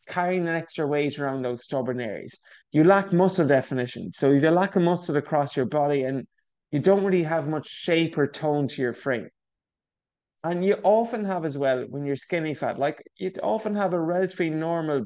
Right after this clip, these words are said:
body fat percentage. You know, it's not overly high. You just seem to carry some of that excess belly fat, as, as I was saying, around some of the stubborn areas.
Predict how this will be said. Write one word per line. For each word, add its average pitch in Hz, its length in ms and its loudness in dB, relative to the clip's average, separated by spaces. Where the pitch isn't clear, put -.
body 143 240 0
fat 135 260 -6
percentage. 127 640 -8
You 160 140 2
know, 147 180 4
it's - 200 -2
not 170 180 4
overly 190 380 4
high. 135 420 0
You 143 180 -4
just 190 320 0
seem 190 180 0
to 180 80 -6
carry 156 400 -2
some 151 180 -6
of 147 60 -4
that 143 160 0
excess 151 380 -4
belly 143 260 0
fat, 131 220 -2
as, 117 260 -4
as 131 160 -2
I 127 80 0
was 123 180 -4
saying, 139 220 -4
around 123 320 -6
some 131 200 -4
of 120 60 -2
the 113 80 -6
stubborn 113 400 -4
areas. - 460 -12